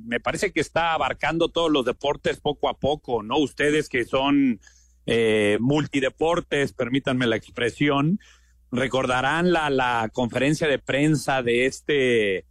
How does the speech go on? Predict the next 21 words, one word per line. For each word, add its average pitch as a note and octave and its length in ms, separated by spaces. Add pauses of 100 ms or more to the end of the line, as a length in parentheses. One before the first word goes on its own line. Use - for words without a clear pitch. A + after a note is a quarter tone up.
(340)
eh, G#2 340
jugador A2+ 460
de C3+ 80
básquetbol C3+ 960 (480)
que G#2+ 200
después A2 380
de C3 60
haber C3 420
sido C3+ 300
eliminado B2 800
es B2+ 140
cuestionado A#2+ 760
sobre A#2 300
un B2+ 240
gran B2+ 260
fracaso C3 800
y, A2+ 280
y A2+ 200
él C#3 160
hace C#3 200
referencia C3 840